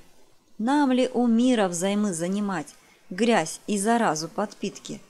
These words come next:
Библейский язык — это меч и огонь, он резок, правдив, беспристрастен,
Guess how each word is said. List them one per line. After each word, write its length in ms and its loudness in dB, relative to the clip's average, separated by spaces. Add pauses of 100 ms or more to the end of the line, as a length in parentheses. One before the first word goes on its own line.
(580)
Библейский 680 0
язык — 320 -2
это 180 -2
меч 460 0
и 100 -2
огонь, 600 0 (440)
он 240 0
резок, 540 4
правдив, 580 0 (380)
беспристрастен, 1200 -2